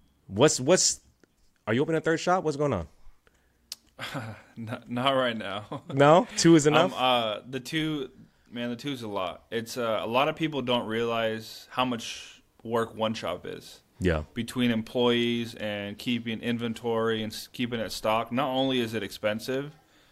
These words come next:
Speaker 2: it's hard to run, man. It's like people don't see the, uh, like, the backside of, you know, of stocking the shelf, so making sure all your employees are happy,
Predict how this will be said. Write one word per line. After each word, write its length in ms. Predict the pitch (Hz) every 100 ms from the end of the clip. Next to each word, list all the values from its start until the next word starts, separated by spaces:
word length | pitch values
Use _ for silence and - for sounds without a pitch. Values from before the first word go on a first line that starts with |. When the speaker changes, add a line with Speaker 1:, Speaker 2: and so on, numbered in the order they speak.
| _ _ -
Speaker 2:
it's 160 | -
hard 220 | - 139 156
to 80 |
run, 320 | 101 101 113 98
man. 220 | 98 104
It's 180 | 107 -
like 200 | 110 110
people 240 | 143 160
don't 240 | 156 143
see 300 | 110 - 123
the, 380 | 123 117 113 107
uh, 380 | 107 98 98 98 - _ _ _ _ -
like, 140 | 110
the 80 | 107
backside 600 | 107 110 90 - 110 104
of, 260 | 101 95 101 -
you 120 | 104
know, 300 | 98 95 98 - _ _ _ _ -
of 280 | 101 98 -
stocking 420 | - 127 127 127
the 60 | 120
shelf, 480 | - 139 120 110
so 120 | - 113
making 280 | 123 123 120
sure 160 | -
all 140 | 123 120
your 100 | 117
employees 460 | 113 139 131 123
are 60 | 117
happy, 600 | 113 107 101 101 98 -